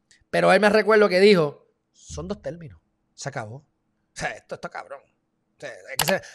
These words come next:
hay que ser masoquista, hay que estar robando mucho chavo, o algo, para yo quedarme aquí. Hay que darle la oportunidad a los demás".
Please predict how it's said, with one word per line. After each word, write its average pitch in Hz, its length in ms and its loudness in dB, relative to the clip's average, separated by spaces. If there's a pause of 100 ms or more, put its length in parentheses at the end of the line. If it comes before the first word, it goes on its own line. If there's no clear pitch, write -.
(120)
hay 156 140 -4
que 196 80 -4
ser 233 160 0
masoquista, 185 800 -6 (760)
hay 160 140 -6
que 202 80 -4
estar 220 200 0
robando 185 400 2
mucho 214 200 -2
chavo, 135 440 -2 (280)
o 139 120 -6
algo, 143 460 0
para 127 140 -10
yo 123 60 -12
quedarme 131 200 -2
aquí. 170 260 -10 (840)
Hay 127 100 -6
que 135 140 -8
darle 147 140 -4
la 165 80 0
oportunidad 180 400 -10
a 190 80 -4
los 147 40 -8
demás". 123 260 -20